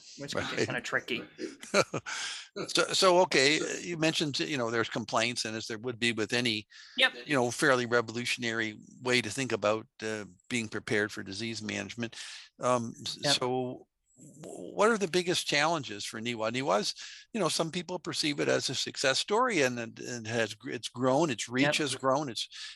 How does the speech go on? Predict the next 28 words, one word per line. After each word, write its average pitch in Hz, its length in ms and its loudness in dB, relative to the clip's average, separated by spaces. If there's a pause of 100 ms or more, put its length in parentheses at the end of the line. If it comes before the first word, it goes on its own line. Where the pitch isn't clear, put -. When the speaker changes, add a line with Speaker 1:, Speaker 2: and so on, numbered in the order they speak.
Speaker 1:
its - 380 -4
influence 135 500 0
has 117 240 0
grown. 123 340 -2
So - 120 -4
what 190 160 -4
are 240 40 -6
the 214 120 -8
big 185 160 -6
Speaker 2:
Yep. 170 240 0
Speaker 1:
challenges? - 420 -4 (1500)
Speaker 2:
Um, 285 600 8 (200)
I 196 80 4
think 349 180 6
the 262 80 6
biggest 202 340 4
challenge, 175 600 4
um, 151 200 4
for 160 120 -4
the 147 100 0
most 151 320 2
part, 160 420 4 (100)
um, 143 340 0 (500)
it's 175 140 0
not 320 140 2
necessarily 233 380 0
an 160 80 0
inherent 170 340 4